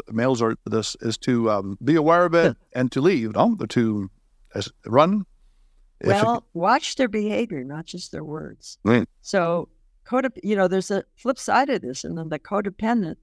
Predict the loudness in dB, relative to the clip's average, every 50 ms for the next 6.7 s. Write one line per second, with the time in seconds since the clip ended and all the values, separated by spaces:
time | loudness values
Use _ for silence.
0 | _ _ _ _ _ _ _ _ _ -2 0 0 2 0 0 0 -2 -2 -2 -2
1 | -2 -2 -2 -4 _ _ _ _ _ _ _ _ _ _ _ _ _ _ _ -6
2 | -6 -4 -4 -6 -8 -10 -14 _ _ -12 -4 -2 0 0 2 2 0 0 0 -2
3 | -2 -6 -6 -8 -10 -12 _ _ -4 -2 -2 -2 -4 -6 -2 -2 -4 -2 -2 -2
4 | -2 0 0 0 0 -2 -4 -6 -4 -4 -4 -6 -8 -8 -10 -10 -10 _ -2 0
5 | 0 0 -2 -6 -6 -6 -6 -2 0 0 0 0 -2 -2 2 4 4 4 2 -4
6 | -12 -14 -12 -8 -6 -4 -2 -2 -2 -2 -2 -4 -4 -8